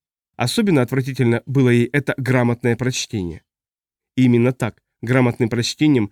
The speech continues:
фундаментализмом, земные религии искажали даже лучшее намерение своих отцов-основателей. Не изводя мысль до формулы, заменяя выбор послушанием,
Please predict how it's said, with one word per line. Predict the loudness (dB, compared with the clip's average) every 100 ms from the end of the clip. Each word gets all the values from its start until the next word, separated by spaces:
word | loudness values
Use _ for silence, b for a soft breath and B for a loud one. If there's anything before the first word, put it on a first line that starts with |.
| _ _
фундаментализмом, | 0 2 2 2 0 0 0 -4 -6 _
земные | -4 2 4 4 2
религии | 2 0 0 -2 -4
искажали | -4 -2 2 2
даже | 0 0 0
лучшее | 0 -2 0 -2
намерение | 2 2 2 2 0 -2 b
своих | -6 0 0 0
отцов-основателей. | -8 -4 -4 -2 -4 -4 -6 -10 -12 -14 _ _ _ _ 0
Не | 0
изводя | 2 2 4
мысль | 2 2 -2
до | -2
формулы, | -2 0 2 2 0
заменяя | 0 2 4 2 -2
выбор | -2 0 0 -2
послушанием, | -6 -6 -4 0 2 0